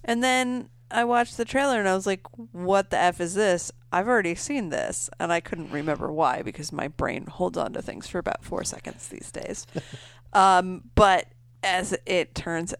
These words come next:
out, this was leaked last week by someone and then taken down quickly. Um, but I unwittingly got to see it ahead of most people, <laughs> so that makes me have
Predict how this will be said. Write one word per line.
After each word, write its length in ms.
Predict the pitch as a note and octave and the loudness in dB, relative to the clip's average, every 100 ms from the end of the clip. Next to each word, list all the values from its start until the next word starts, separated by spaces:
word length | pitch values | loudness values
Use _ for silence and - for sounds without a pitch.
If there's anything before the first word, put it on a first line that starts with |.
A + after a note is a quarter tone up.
| - | 2
out, 460 | D#4+ G#3 F#3+ G3 - | 4 6 6 2 -4
this 360 | B3+ D#4 - | -4 -4 -2
was 340 | F#3 F#3 F#3+ F#3+ | 2 2 2 -2
leaked 480 | A#3+ D#4 - - - | -4 -4 -6 -12 -8
last 400 | D#3+ F#3 - - | -6 -4 -6 -4
week 340 | C3+ A2 B3 - | -4 -2 -4 -4
by 400 | - C#3+ - A#3 - - - - | -2 0 -2 -6 -12 -20 -20 -20
someone 540 | - - C3 C3+ E3+ F3+ | -4 -2 0 0 -2 -2
and 180 | D#3 | -4
then 220 | D3+ C#3 D3 | -4 -6 -4
taken 340 | F#3 E3 D#3+ | -2 -2 -2
down 340 | E3+ F3+ E3+ | 2 4 2
quickly. 540 | E3 D#3+ - D3+ F#3 A3+ - - - - - | -2 -6 -4 -4 -4 -6 -14 -20 -20 -6 2
Um, 380 | E3+ E3 E3 E3 | 2 2 0 4
but 300 | F3 D#3+ - - - - - - - | 6 6 0 -12 -20 -20 -20 -20 -2
I 460 | D3+ D#3+ D#3+ E3 E3+ | 4 6 6 2 2
unwittingly 960 | F#3+ G#3+ G#3 A#3+ G#3 F3+ F3 F#3 A#3 - - - | 2 6 8 8 6 4 2 2 -2 -6 -10 4
got 220 | A3 G#3 | 4 6
to 120 | C#4+ | 2
see 240 | A#3+ E4 F#4 | 2 2 4
it 220 | C4+ - - | 2 2 4
ahead 280 | G#3 G#3 | 6 6
of 140 | G#3+ G#3 | 4 4
most 320 | A#3+ B3 - | 4 4 2
people, 540 | C#4 E4+ - A3+ - | 0 4 4 6 2
<laughs> 20 | C4+ | 0
so 400 | - F3+ F3 F3+ | 0 0 0 -2
that 280 | - - - - | -2 -2 -2 -2
makes 360 | F3+ F3 - | -2 -2 -4
me 240 | - E3+ E3+ | -4 -4 -2
have 420 | D#3+ D#3+ D3+ - | -2 -2 -2 -8